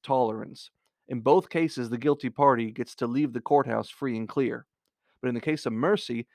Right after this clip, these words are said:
there's an understanding that the criminal must change, or he won't be free and clear much longer. In the case of tolerance, the judge just moves on and forgets about it and lets the criminal continue being a criminal.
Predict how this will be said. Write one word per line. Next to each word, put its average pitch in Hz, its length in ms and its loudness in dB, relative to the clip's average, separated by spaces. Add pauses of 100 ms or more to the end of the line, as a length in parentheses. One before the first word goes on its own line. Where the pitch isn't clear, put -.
(240)
there's 139 160 0
an 135 100 -4
understanding 165 640 0
that 123 120 -4
the 131 60 -8
criminal 147 440 0
must 135 320 -2
change, 131 600 -6 (220)
or 120 120 -8
he 127 80 -2
won't 139 220 0
be 127 100 -2
free 139 300 -2
and 120 120 -4
clear 135 260 0
much 120 260 -2
longer. 139 400 -2 (520)
In 120 100 -4
the 120 60 -4
case 113 240 -2
of 117 120 -18
tolerance, 123 680 2 (500)
the 123 80 -2
judge 135 420 6
just 127 280 2
moves 135 300 4
on 127 220 6
and 139 120 -4
forgets 127 340 -4
about 113 260 2
it 135 80 0
and 127 80 -6
lets 127 180 -2
the 147 100 -8
criminal 131 360 0
continue 139 480 -4
being 117 240 -4
a 117 60 -6
criminal. 120 440 -4